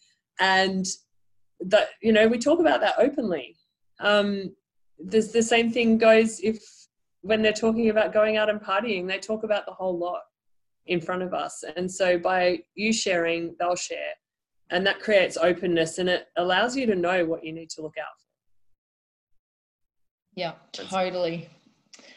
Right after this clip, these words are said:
Speaker 2: Oh, Elizabeth, like, seriously, that was awesome. You are awesome. Um, how can people find you? Like, where can they find you if they want to get in contact with, with you?
Speaker 1: Yep. So on Facebook, I'm Elizabeth Ann Walker,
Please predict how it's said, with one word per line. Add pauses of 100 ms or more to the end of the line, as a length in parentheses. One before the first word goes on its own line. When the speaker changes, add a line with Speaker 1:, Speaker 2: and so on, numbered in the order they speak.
(180)
Speaker 2:
Oh,
Elizabeth,
like,
seriously,
that
was
awesome.
You
are
awesome.
Um, (240)
how
can
people
find
you?
Like,
where
can
they
find
you
if
they
want
to
get
in
contact
with, (120)
with
you? (540)
Speaker 1:
Yep.
So
on
Facebook,
I'm
Elizabeth
Ann
Walker,